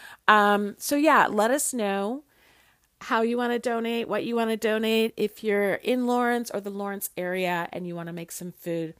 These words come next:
just text me or email me, mel at a yogi kitchen dot com, or again, seven eight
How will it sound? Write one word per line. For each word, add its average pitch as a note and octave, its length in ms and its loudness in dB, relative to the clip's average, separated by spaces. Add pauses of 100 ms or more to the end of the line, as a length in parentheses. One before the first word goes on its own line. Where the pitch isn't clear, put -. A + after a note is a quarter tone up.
(320)
just - 200 -10
text - 340 -8
me F#3+ 180 -6
or F#3+ 140 -8
email F#3 380 -8
me, F#3 360 -8
mel G3 460 -4
at F#3+ 100 -6
a F#3 80 -2
yogi F3+ 360 -4
kitchen F3+ 420 -12
dot E3+ 240 -10
com, A#3+ 480 -6 (400)
or F#3 180 0
again, D#3+ 400 -2
seven D#3+ 460 -10 (160)
eight G3+ 180 -8